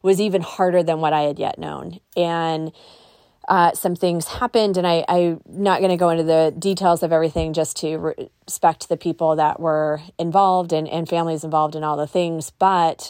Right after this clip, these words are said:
it was incredibly, incredibly challenging season. And so my attachment to food somewhere along the way, um, I did end up going through a very difficult divorce.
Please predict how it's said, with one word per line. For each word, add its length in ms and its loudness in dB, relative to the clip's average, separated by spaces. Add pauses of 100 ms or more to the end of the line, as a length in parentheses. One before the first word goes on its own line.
it 120 0
was 200 0
incredibly, 920 -2
incredibly 680 -4
challenging 580 -10
season. 540 -8 (680)
And 180 0
so 360 4 (120)
my 720 0 (220)
attachment 760 -2
to 140 -4
food 640 -4
somewhere 480 -2
along 340 -2
the 120 -4
way, 520 -4 (320)
um, 320 0
I 120 4
did 220 4
end 260 -2
up 340 -2
going 300 -2
through 160 -2
a 40 -2
very 240 0
difficult 840 -2 (100)
divorce. 920 -4